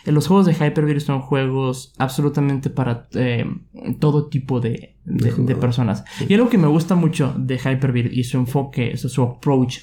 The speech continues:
Speaker 1: al juego móvil, es que no intentan, o sea, no intentan replicar lo que hacen en, lo que otros estudios hacen en consolas en móvil. Eso es lo que a mí nunca me ha gustado. O sea, como que querer hacerle juego de consola y meterlo de a huevo en el celular y adaptarlo en el celular y que no, y no está chido. O sea, es una experiencia reducida. Eso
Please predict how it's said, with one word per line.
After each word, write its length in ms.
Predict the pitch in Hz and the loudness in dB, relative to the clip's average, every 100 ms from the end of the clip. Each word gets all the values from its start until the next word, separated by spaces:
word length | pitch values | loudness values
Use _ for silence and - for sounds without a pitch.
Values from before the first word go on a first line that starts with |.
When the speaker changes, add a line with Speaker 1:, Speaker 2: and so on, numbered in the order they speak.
| 113 | -6
Speaker 1:
al 140 | 110 | -4
juego 260 | 120 127 131 | -2 0 0
móvil, 480 | 127 123 160 196 - - - - _ _ - | 2 2 0 -4 -10 -20 -20 -20 _ _ -4
es 340 | 165 156 - | -4 -4 -8
que 200 | - 170 | -6 -2
no 260 | 170 175 196 | 2 4 6
intentan, 840 | 220 214 - 185 175 156 131 135 135 | 6 6 4 2 4 2 0 0 -2
o 40 | |
sea, 100 | 147 | 0
no 140 | 151 165 | 0 0
intentan 500 | 175 175 156 156 151 | -2 0 0 2 -2
replicar 840 | 143 135 131 123 - 127 123 - - _ _ _ - | -2 -6 -4 -6 -2 -2 -2 -6 -16 _ _ _ -4
lo 380 | 135 135 135 | 0 2 0
que 180 | 135 135 | 0 0
hacen 320 | 131 131 151 | 0 2 0
en, 140 | 139 131 | 0 0
lo 180 | 127 127 | -2 0
que 80 | 131 | -2
otros 180 | 131 143 | -2 -2
estudios 240 | 135 135 | -2 0
hacen 120 | 135 | 0
en 60 | 131 | 0
consolas 460 | 123 120 127 135 - | 0 0 0 -2 -2
en 140 | 127 | 0
móvil. 300 | 127 113 120 | 2 2 2
Eso 160 | 135 170 | 2 2
es 60 | |
lo 80 | 180 | 2
que 60 | 151 | 4
a 40 | |
mí 80 | 143 | 4
nunca 180 | 147 151 | 2 2
me 80 | |
ha 40 | 143 | 0
gustado. 320 | 139 - - | 0 0 -2
O 40 | |
sea, 100 | 117 | -2
como 200 | 123 123 | 0 0
que 120 | 120 117 | -2 -2
querer 380 | 143 135 156 - | 0 0 0 -2
hacerle 360 | 139 139 143 147 | -4 -2 -2 -2
juego 220 | 147 139 | -2 -2
de 100 | 135 | -2
consola 520 | 127 120 123 185 - - - - - | -4 -2 0 0 -2 -10 -20 -20 -4
y 120 | 170 | 2
meterlo 400 | 156 151 156 185 | 4 4 0 0
de 100 | 190 | 0
a 60 | 131 | 0
huevo 420 | 131 147 175 165 | 0 2 2 2
en 60 | 143 | 2
el 60 | |
celular 380 | - 120 113 113 | 2 2 2 2
y 40 | 139 | -2
adaptarlo 220 | 123 135 | -2 -2
en 20 | |
el 40 | |
celular 260 | 135 123 123 | 0 -2 0
y 40 | 139 | 0
que 100 | 139 | 0
no, 120 | 143 | 0
y 80 | 151 | 2
no 100 | 160 | 2
está 180 | 156 170 | 2 0
chido. 240 | - 131 | 0 -2
O 40 | 131 | 0
sea, 80 | 135 | 0
es 40 | |
una 80 | 147 | 0
experiencia 320 | 127 127 139 | 0 0 0
reducida. 480 | 135 131 127 127 120 | 0 0 -2 0 -2
Eso 80 | 117 | -4